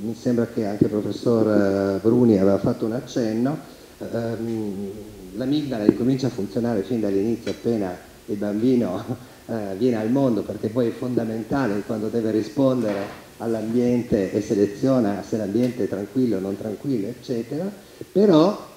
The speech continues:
il sistema non è ancora maturo, per cui i messaggi che partono dall'amigdala al sistema ippocampale, ancora il sistema ippocampale nei primi, nei primi mesi si deve ancora sviluppare. Allora si ritiene che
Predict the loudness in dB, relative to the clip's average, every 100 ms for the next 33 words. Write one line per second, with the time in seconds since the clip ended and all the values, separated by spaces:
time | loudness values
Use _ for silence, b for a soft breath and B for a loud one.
0 | -6 -2 -2 -2 -6 0 2 4 2 2
1 | 0 0 2 4 2 2 4 4 4 2
2 | 0 2 2 -2 -4 -4 -2 -4 -4 -6
3 | -6 -4 -4 -4 -6 B B -6 -2 0
4 | 0 0 -4 -6 -8 -8 -4 -4 -4 -6
5 | -6 -4 -6 -6 -6 -8 -8 -8 -4 -4
6 | -4 -8 -8 -10 -6 -4 -2 -2 -4 -4
7 | -4 -6 B B B -6 -4 -2 4 6
8 | 6 6 4 0 0 2 4 4 2 0
9 | -2 -4 -2 -2 -2 -2 -2 -4 -8 -8
10 | -8 -10 B B B 2 4 4 0 0
11 | 2 2 2 2 2 -2 -4 0 0